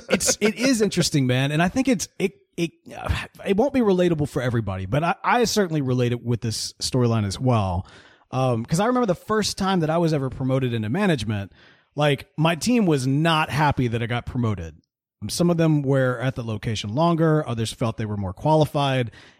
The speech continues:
Speaker 2: And, you know, honestly, there's probably an argument to be made that they were more qualified than I was going into this. But the company I was working for saw potential in me and wanted to put me in that position to kind of test that theory that I was ready for,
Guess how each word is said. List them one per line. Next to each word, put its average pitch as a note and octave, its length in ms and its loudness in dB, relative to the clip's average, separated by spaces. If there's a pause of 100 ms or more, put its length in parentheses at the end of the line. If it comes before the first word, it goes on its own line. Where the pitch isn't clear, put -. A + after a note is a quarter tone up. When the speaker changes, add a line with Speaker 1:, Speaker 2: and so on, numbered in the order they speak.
(140)
Speaker 2:
And, C#3 600 2
you G3 120 2
know, A#3+ 100 2
honestly, C4 480 0
there's A3 240 0
probably B3+ 360 -2
an B3+ 60 2
argument A3+ 380 0
to G#3+ 60 -8
be A#3+ 100 0
made A#3 240 2
that A#3+ 100 -4
they C#4 80 2
were C4 300 2
more G#3+ 200 2
qualified A#2 720 -2
than C3 120 2
I B2 100 2
was A2 320 0
going A2+ 240 0
into G2+ 240 -4
this. F#2 240 -8
But G3+ 400 0
the E3+ 360 0
company G#3+ 300 0
I G#3 40 4
was F3 120 2
working G3+ 220 2
for G3 180 2
saw E3+ 220 0
potential F#3+ 520 0
in A#2 120 2
me G#2+ 260 -2 (400)
and D3 300 2
wanted D#3 240 2
to E3+ 80 0
put F#3 200 -2
me E3+ 120 4
in E3 80 4
that D#3+ 180 0
position C3+ 600 0
to C#3 340 0
kind D#3 180 -2
of A#2+ 140 -6
test - 380 -4
that C#3 280 -2
theory C3 320 2
that A2 140 -4
I A#2 80 0
was A2 200 0
ready B2 220 2
for, A2+ 420 0